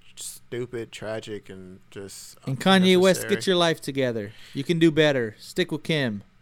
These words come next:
Speaker 1: I don't know if he can do better, man. Kim, Kim's a, Kim's decent to me. I mean, I
Speaker 2: No,
Speaker 1: know
Speaker 2: I'm
Speaker 1: she's
Speaker 2: saying with
Speaker 1: probably
Speaker 2: Jeffree
Speaker 1: bitchy.
Speaker 2: St-, I'm saying with Jeffree Star.
Speaker 1: Oh,
Speaker 2: I'm
Speaker 1: Jeffree
Speaker 2: saying with
Speaker 1: Star.
Speaker 2: Jeffree Star, you could do better.
Speaker 1: Dude,
Speaker 2: Stick with Kim.
Speaker 1: I was on Twitter, uh,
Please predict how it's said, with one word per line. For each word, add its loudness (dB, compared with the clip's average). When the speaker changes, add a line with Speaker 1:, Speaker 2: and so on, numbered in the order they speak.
Speaker 1:
I -8
don't 2
know 0
if -2
he 0
can -4
do 2
better, 0
man. -6
Kim, -6
Kim's -2
a, -2
Kim's -2
decent -4
to -12
me. -10
I 0
mean, 2
I 2
Speaker 2:
No, 2
Speaker 1:
know 4
Speaker 2:
I'm 2
Speaker 1:
she's -2
Speaker 2:
saying 8
with 2
Speaker 1:
probably 4
Speaker 2:
Jeffree 0
Speaker 1:
bitchy. -2
Speaker 2:
St-, -8
I'm -6
saying 2
with -2
Jeffree 0
Star. 2
Speaker 1:
Oh, 0
Speaker 2:
I'm -4
Speaker 1:
Jeffree -4
Speaker 2:
saying 0
with -4
Speaker 1:
Star. 2
Speaker 2:
Jeffree -4
Star, -2
you -2
could -6
do 2
better. 0
Speaker 1:
Dude, 2
Speaker 2:
Stick -4
with -10
Kim. -4
Speaker 1:
I 4
was 6
on 4
Twitter, -2
uh, -6